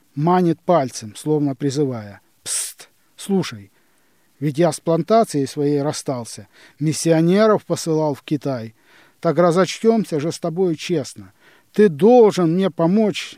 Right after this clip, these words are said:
догнать корабль. Пусть будет так, как мне хочется, оставь другие дела. Ты должен». И смешна, и трогательна, но и раздражительна эта торговля с Богом, так свойственна неверующему человеку, считающему себя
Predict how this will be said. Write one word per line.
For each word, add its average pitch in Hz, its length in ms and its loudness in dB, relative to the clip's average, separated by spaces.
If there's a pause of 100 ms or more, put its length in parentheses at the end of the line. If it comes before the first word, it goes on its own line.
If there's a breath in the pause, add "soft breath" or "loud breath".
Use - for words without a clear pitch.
догнать 160 540 0
корабль. 123 480 -6 (580)
Пусть 185 260 2
будет 175 380 0
так, 202 300 0
как 160 220 -4
мне 160 120 0
хочется, 127 560 -8
оставь 185 380 -2
другие 143 460 -4
дела. 123 440 -6 (240 soft breath)
Ты 165 140 0
должен». 123 500 -4 (400 soft breath)
И 147 80 -4
смешна, 170 540 0
и 131 60 -2
трогательна, 135 800 -2 (220 soft breath)
но 156 160 0
и 165 140 -2
раздражительна 170 840 0
эта 147 240 -4
торговля 147 580 -2
с 117 60 -12
Богом, 120 500 -8 (240 soft breath)
так 165 200 0
свойственна 165 680 0
неверующему 151 760 0
человеку, 156 540 -2
считающему 143 720 -4
себя 139 440 -4